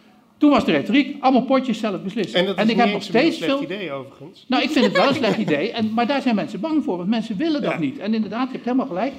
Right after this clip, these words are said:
Speaker 1: over, als je in de solidaire premies, eh, hoef je helemaal niet voor je ouders te beslissen, eh, hoe dat gaat, want dan heb je gewoon, negentig procent van de mensen wil het systeem wat we hebben, waarin collectief wordt besloten, voor jouw agent in de markt, hè, om het technisch te zeggen. En, eh,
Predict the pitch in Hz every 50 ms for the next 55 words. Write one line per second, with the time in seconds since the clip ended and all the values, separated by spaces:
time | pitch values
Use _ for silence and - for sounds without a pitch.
0 | - - - 190 180 185 180 - - 202 185 - 180 165 160 165 165 165 151 147
1 | 170 185 175 - 180 170 160 151 156 156 151 143 135 135 156 147 139 - - -
2 | - - - - 226 220 - 240 226 240 240 240 226 - - 214 - 214 220 220
3 | - - 196 202 - 240 220 202 - 220 202 - - - - - - - - -
4 | - 190 196 196 190 196 208 196 220 208 - 196 190 277 - - 185 156 135 135
5 | - - 175 - 160 127 120 135 208 226 220 - 160 156 151 151 - 180 160 -
6 | 190 165 147 135 143 - 185 151 139 190 277 269 220 - 175 - - 185 160 139
7 | 135 131 127 - - - 156 123 - - - - - _ - 160 165 139 - -
8 | 208 247 262 254 254 233 185 - 220 180 170 180 170 - 180 165 170 165 170 180
9 | 180 - - - - - - - - - - 147 156 151 151 - - - - 180
10 | 208 220 262 240 233 196 185 180 190 214 214 - - - - - - 156 185 185
11 | - 196 185 - 196 170 - - 160 170 165 165 175 220 - - - - - -
12 | - - - - - - 175 185 - - -